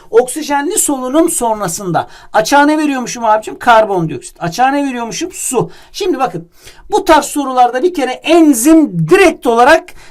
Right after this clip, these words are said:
e, düz çizgiyle çizilir. Çünkü enzim reaksiyona girer, reaksiyonu hızlandırır ve reaksiyondan etkilenmeden çıkar. Yani enzimler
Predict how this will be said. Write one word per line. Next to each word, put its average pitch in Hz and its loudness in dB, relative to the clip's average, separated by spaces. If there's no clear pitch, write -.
e, 233 -6
düz 359 4
çizgiyle 294 -2
çizilir. 254 -4
Çünkü 294 -6
enzim 220 -2
reaksiyona 226 -2
girer, 220 -2
reaksiyonu 262 2
hızlandırır 262 0
ve 226 0
reaksiyondan 269 2
etkilenmeden 233 -4
çıkar. - -6
Yani 233 0
enzimler 262 -2